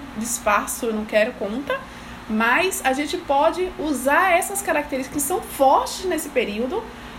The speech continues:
aguçá-las, trabalhá-las e mexer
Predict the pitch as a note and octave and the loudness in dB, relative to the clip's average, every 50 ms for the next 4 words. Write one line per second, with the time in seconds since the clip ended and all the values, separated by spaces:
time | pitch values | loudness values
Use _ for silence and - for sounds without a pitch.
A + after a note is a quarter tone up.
0 | - - - B3+ C4 C4 C#4+ D#4 - - - - C#4 B3+ C4+ C#4+ C#4+ C#4 A#3+ G3+ | -4 2 4 4 4 2 0 -2 -2 -2 0 2 2 4 4 4 2 2 2 0
1 | G3 G#3+ - - D4 D4+ D4+ D4+ D#4 C#4+ C4 A#3+ A#3+ A#3 A#3 A#3+ B3 A#3+ A3+ A3+ | 0 -2 -2 0 0 0 2 2 0 0 0 0 0 0 0 0 0 -2 -4 -4
2 | - D4 D4+ E4+ F4 F4+ - - F#4 F#4+ | -2 0 0 0 0 -2 -2 -2 -2 -4